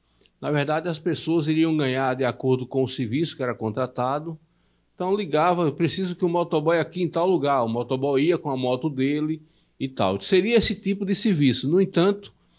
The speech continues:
era cobrada uma taxa administrativa,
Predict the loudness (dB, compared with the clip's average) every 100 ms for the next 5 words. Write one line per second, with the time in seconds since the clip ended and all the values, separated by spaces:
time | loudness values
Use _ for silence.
0 | _ _ -2 -2 2 0 4 2 2 0
1 | 0 0 0 0 0 0 0 -2 -2 -2
2 | -2 -2 0 -2